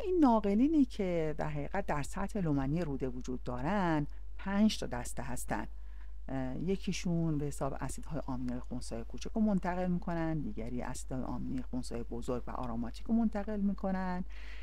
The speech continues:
یک سریشون اسیدهای آمینه اسیدی رو منتقل می‌کنن، یک سری اسیدهای آمینه قلیایی و سیستئین رو منتقل می‌کنن، یک سری دیگه این نوع اسیدها و گلیسین رو چیه؟ منتقل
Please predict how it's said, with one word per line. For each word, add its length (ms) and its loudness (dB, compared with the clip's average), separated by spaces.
یک 180 -2
سریشون 460 4
اسیدهای 420 0
آمینه 440 0
اسیدی 360 -2
رو 80 4
منتقل 580 2
می‌کنن، 680 2
یک 140 0
سری 200 4
اسیدهای 440 0
آمینه 380 0
قلیایی 500 -4
و 140 -6
سیستئین 500 0
رو 60 6
منتقل 520 2
می‌کنن، 640 0
یک 140 -4
سری 260 -4
دیگه 240 0
این 320 2
نوع 120 -2
اسیدها 500 -4
و 100 0
گلیسین 480 4
رو 100 0
چیه؟ 300 -2
منتقل 460 2